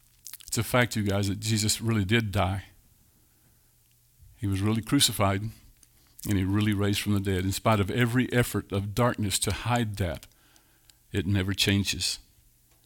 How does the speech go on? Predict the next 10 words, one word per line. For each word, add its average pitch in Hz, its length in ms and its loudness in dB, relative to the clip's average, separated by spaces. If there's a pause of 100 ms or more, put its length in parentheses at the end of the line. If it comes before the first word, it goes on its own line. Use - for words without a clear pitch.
(140)
It's 95 180 -2
a 87 40 -2
historical 90 480 -2
fact. - 480 -10 (720)
It 101 80 0
is 95 120 0
an 101 100 2
unchanging 92 800 2 (100)
gospel 101 420 -4 (680)
based 110 420 2